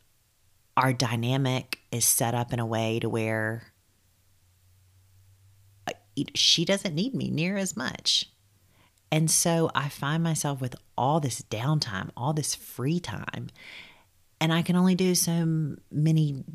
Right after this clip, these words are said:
damn home projects. And then it's like, "Well, I need to document these."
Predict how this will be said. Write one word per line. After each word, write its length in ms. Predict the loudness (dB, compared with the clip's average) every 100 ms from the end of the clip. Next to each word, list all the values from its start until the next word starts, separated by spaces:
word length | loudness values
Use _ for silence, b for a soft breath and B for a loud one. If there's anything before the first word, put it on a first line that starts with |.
| -20 _ _ _ -4
damn 360 | 2 4 4
home 320 | 4 4 2 2
projects. 880 | 0 -2 0 0 -2 -4 -4 -6 -8 b b b b b b _ _ _ _ _ _ _ _ _ 2
And 180 | 4
then 160 | 6 6
it's 180 | 4 2
like, 220 | 0 0
"Well, 140 | 2
I 80 | 4
need 160 | 4 2
to 60 |
document 600 | 0 -2 -2 -2 -2 -4
these." 540 | -6 -6 -4 -2 -2